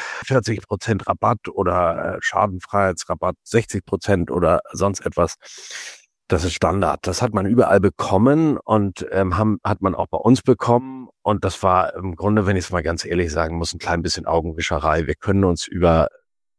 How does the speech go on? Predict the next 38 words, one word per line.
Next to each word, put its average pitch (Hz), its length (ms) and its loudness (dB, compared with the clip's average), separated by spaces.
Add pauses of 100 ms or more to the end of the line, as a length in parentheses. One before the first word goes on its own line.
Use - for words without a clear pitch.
(260)
eine 85 420 0
sich 82 240 0
dann 98 380 4
nach 85 160 0
dem 85 100 -4
Schadenfall 90 560 2
veränderte 85 520 -2
Prämie 90 440 0
können 92 320 0
wir 87 180 4
uns - 240 -4 (400)
nicht 92 220 2
wirklich 85 300 4
sanieren, 90 500 4
weil 85 160 2
der 85 120 4
Durchschnittsschaden 78 760 -2
eben 76 200 -6
so 69 200 -6
hoch 107 200 4
ist. 135 240 4 (640)
So, 95 200 4
und 101 280 0
außerdem 120 480 0
ist 107 140 -4
es 110 120 -2
dann 92 200 -2
auch 78 260 -6
oft 92 220 -4
so, 95 240 4
dass 101 240 2 (120)
die 92 80 0
Leute 85 300 4
dann 78 180 0
sagen, 80 220 0
"Ja, 82 140 -4
okay, 123 400 2
wenn 92 180 0